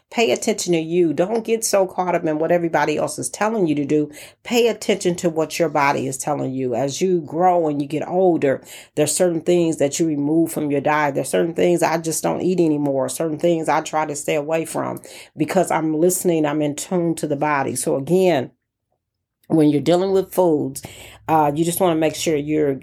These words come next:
you're eating a healthy food. Also, what do you wanna do? Exercise. Exercise, and what I mean by that is physical activity, because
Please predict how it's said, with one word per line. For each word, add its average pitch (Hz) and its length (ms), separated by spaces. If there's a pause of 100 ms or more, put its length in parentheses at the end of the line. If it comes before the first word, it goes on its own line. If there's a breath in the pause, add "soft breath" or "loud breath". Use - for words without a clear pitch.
you're 165 260
eating 160 340
a 139 40
healthy 143 380
food. 123 440
Also, 190 480
what 139 220
do 165 60
you 160 60
wanna 151 180
do? 139 340
Exercise. - 880 (460 loud breath)
Exercise, 180 1080 (280 loud breath)
and 156 240
what 156 120
I 160 100
mean 202 300
by 170 160
that 160 240
is 156 160
physical 175 480
activity, 165 580
because 151 540